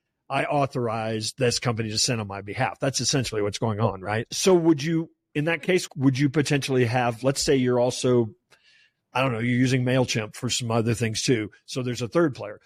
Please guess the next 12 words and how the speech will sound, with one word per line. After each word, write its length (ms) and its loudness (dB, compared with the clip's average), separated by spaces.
So 180 0
would 220 2
you 140 4
have 260 2
D 160 2
kims 400 0
from 360 -2
all 200 4
three 280 2
of 100 2
those, 420 2
uh, 220 0